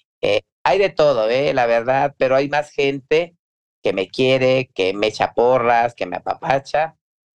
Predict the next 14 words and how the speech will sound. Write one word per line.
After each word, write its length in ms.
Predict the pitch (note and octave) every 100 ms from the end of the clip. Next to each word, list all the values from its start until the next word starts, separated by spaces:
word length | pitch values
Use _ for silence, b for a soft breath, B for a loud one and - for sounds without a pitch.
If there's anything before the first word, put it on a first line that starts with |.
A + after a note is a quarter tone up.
| -
y 160 | G#2 A2+
eso 300 | B2 - B2
es 120 | B2
parte 680 | - A2 A2+ - A#2+ C3 - _ _ _ _ _ _
de 160 | G2+ G#2
esa, 400 | A2 A#2+ A2 G2
esa, 380 | G2+ - A2 F#2+
también 320 | F#2+ F#2+ G#2
esa 240 | G#2+ A2 A#2
fortaleza 600 | F#2+ - F#2 G2 - A2
que 140 | -
me 320 | F2+ E2 C2+ F#2+
mantiene 880 | F2+ F2+ - G#2 A#2 A2+ F#2+ F#2 - _
fuerte 680 | - G#2+ G#2 F#2+ - E2+ -